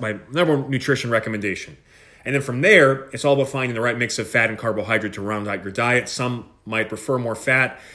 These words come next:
and less carbs, or vice versa, but ultimately you need a balance of both 'cause they're, it's just fuel. Carbs are fuel for high intensity exercise. Fat is fuel for lower intensity exercise. And they,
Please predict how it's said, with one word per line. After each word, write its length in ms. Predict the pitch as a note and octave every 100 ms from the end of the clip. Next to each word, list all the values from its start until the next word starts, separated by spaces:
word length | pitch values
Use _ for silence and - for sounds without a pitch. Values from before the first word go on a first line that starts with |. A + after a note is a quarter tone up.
| - -
and 120 | G#2+
less 220 | A#2 A#2+
carbs, 480 | - A#2+ A#2 A2 - - A2+
or 120 | - G#2+
vice 300 | A2+ G#2+ -
versa, 340 | E3 D3+ D3+
but 180 | A#2 -
ultimately 760 | C3 C#3+ C#3+ C3+ B2+ B2 G#2+ - - _ -
you 80 |
need 140 | A#2+ B2
a 40 |
balance 400 | G#2 A#2+ A#2+ A2+
of 140 | A2 F#2
both 380 | G2+ - - _ _ _
'cause 140 | A2+ A#2+
they're, 160 | A2+
it's 260 | - C#3 C3+
just 160 | E3+
fuel. 480 | - - G3 G2+ - - _ _ _ _ _ _
Carbs 240 | - B2+ B2
are 60 |
fuel 200 | A#2 C#3
for 140 | B2 A2+
high 180 | D3 E3+
intensity 480 | E3 E3+ D3+ D#3
exercise. 760 | D3+ C#3+ D3 - C#3+ C3+ C3 B2+ - _ _
Fat 280 | C3 B2
is 120 | A#2 -
fuel 280 | A#2+ A#2+
for 160 | A2 A2+
lower 260 | G#2 G#2+ G#2+
intensity 400 | G2+ G#2 G2+ G#2
exercise. 640 | G2 G2+ - G#2 G2+ G2
And 100 | G#2
they, 160 | G2+